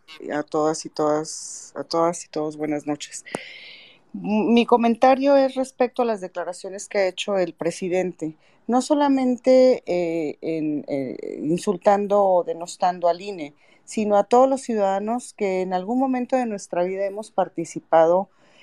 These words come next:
en, en, en, en las mesas electorales, en las casillas, porque al decir que se ha hecho fraude con relleno de urnas, con falsificación de actas, pues es, es el trabajo que hacemos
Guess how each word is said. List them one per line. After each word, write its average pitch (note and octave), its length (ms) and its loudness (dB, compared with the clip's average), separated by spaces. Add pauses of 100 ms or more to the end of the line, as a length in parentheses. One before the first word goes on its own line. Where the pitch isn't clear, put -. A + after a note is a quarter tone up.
(140)
en, D#3+ 640 0
en, D3 400 -2
en, C#3+ 320 -2
en C#3+ 180 -2
las C#3 220 0
mesas E3 400 -2
electorales, D3 760 -2
en C#3+ 100 -2
las C#3 180 -4
casillas, D3+ 760 -2 (520)
porque D#3+ 320 -2
al E3 120 4
decir A3 560 2
que D#3+ 480 2
se F3 180 2
ha E3 120 8
hecho F3 440 2
fraude F3+ 560 4
con D#3+ 220 -6
relleno E3 540 -4
de D3 120 -6
urnas, F3 720 -6
con D#3 180 -8
falsificación D3+ 840 -4
de F#3 100 2
actas, F3 560 -2 (400)
pues F#3+ 220 -4
es, G#3 160 -4
es - 180 -2
el A3 100 -8
trabajo F#3+ 360 -2
que F#3 100 -4
hacemos F#3 640 -6